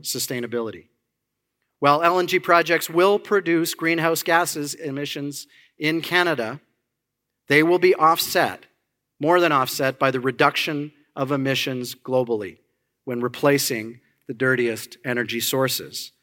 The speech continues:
It is a trade-off, but it's one that we must consider for the greater global good. We don't have the luxury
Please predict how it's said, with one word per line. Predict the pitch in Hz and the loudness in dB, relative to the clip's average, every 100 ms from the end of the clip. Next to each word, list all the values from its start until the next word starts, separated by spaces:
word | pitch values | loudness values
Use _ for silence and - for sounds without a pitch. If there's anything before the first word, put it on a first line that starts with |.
| _ | _
It | 147 156 | 0 0
is | - 165 160 | 2 2 2
a | |
trade-off, | 156 170 165 147 101 90 - _ _ - - | 2 4 6 4 0 -8 -14 _ _ -20 -2
but | 135 | -2
it's | 131 | 0
one | 151 165 | 0 2
that | 165 | 2
we | 151 | 2
must | 143 151 - | 2 0 -2
consider | 147 131 165 147 120 117 - _ _ | -4 0 2 2 0 -6 -14 _ _
for | - 139 | -2 -2
the | 131 | 0
greater | 120 139 139 135 135 - - | 4 6 6 4 0 -14 -4
global | 135 120 123 117 - _ | 0 2 2 0 -8 _
good. | 151 135 101 - _ _ _ _ _ - | 2 2 2 -8 _ _ _ _ _ -2
We | 135 | 2
don't | 165 | 2
have | 147 170 160 | 4 2 2
the | 151 | 0
luxury | 143 147 156 147 135 110 104 | 0 2 2 0 -6 -6 -8